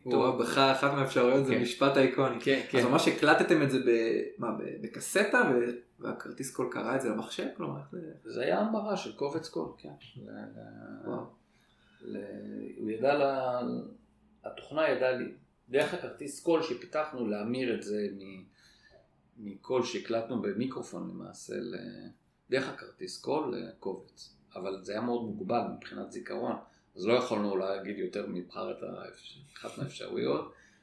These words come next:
Speaker 2: ו-, ויופי וטוב, ואתה יודע, דברים מצוין,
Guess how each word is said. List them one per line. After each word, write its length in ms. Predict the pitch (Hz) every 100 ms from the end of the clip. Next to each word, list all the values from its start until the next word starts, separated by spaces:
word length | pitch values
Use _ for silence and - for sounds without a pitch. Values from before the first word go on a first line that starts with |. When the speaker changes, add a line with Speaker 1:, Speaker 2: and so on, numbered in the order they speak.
| -
Speaker 2:
ו-, 60 | 98 98 92 139 117 92 92 92 - _
ויופי 480 | 110 107 113 135 120
וטוב, 400 | - 113 110 113
ואתה 260 | 104 - -
יודע, 140 | -
דברים 320 | 104 90 98 - _
מצוין, 380 | - - 87 87